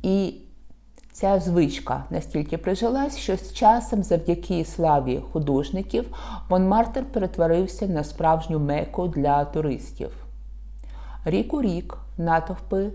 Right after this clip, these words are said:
заповнюють його площі і вулички для того, щоб відчути цю особливу атмосферу.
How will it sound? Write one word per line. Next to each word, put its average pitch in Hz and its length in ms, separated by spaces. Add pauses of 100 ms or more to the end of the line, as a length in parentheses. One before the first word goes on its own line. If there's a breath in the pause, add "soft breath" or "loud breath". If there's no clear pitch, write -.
(120)
заповнюють 208 640
його 165 200
площі 165 500
і - 140
вулички 139 560
для 143 100
того, 175 280
щоб 147 280
відчути 156 540 (160)
цю 156 300 (180)
особливу 143 680
атмосферу. - 760